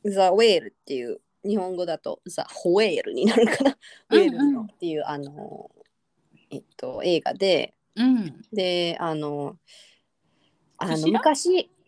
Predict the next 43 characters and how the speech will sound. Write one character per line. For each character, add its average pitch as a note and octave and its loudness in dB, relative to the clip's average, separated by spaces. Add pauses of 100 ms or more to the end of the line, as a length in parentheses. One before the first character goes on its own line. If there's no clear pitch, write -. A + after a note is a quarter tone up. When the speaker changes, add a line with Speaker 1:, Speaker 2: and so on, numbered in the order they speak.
(480)
Speaker 1:
ク - -10
ジ D4+ -8
ラ？ G#4 -6 (100)
ウ F3 -8
ェ D#3+ -10
ー D3+ -16
ル。 - -20 (440)
Speaker 2:
う A3+ -2
ん、 G#3+ 0
ク - -14
ジ E3 -10
ラ、 D3+ -6
ク - -12
ジ D3+ -10
ラ。 - -10
Speaker 1:
う C4+ 2
ん A3+ -4
う G3 -6
ん。 E3+ -4
Speaker 2:
昔、 D4 -2
あ A3+ 0
の、 F3+ -6
は-、 C#4 -6 (120)
え E3+ -4
ー、 E3 -2
マ F#4+ 4
ミ F4 6
ー - -4
っ - -20
て - -8
い D3 -2
う、 C#3+ -8 (160)
あ C3+ -8
の、 C3 -10
映 D#3+ -2
画？ - -4 (440)
Speaker 1:
う B3+ 2
ん。 G#3+ -4
Speaker 2:
あ D#3+ -6
の、 D3+ -4
ミ G#3 4
イ - 4
ラ、 - 0